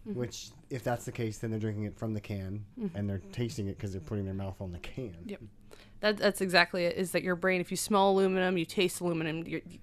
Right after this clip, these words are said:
Speaker 1: just from your mouth touching it, you'll, you'll think that the beer is metallic, and it can affect that just psychologically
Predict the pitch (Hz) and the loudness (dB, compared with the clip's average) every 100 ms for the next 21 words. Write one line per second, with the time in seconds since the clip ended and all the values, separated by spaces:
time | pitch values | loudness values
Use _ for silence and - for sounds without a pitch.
0 | - - 123 190 - 190 175 170 143 - | -18 -12 -4 -2 0 2 4 6 4 2
1 | - - 170 160 170 170 - 175 - 220 | -4 -2 -2 -4 -2 -4 2 0 4 2
2 | 170 160 156 170 151 151 143 - - 170 | 2 -2 0 2 4 2 -2 -6 -4 -4
3 | - - 135 117 69 - - 170 160 151 | -2 -2 0 0 -2 -6 -6 -4 -2 -2
4 | 170 151 - 180 - - - 185 - 160 | -2 -2 -2 -2 -2 -6 -4 -2 4 4
5 | - - - - - - - | 4 -2 -2 -4 -4 -6 -6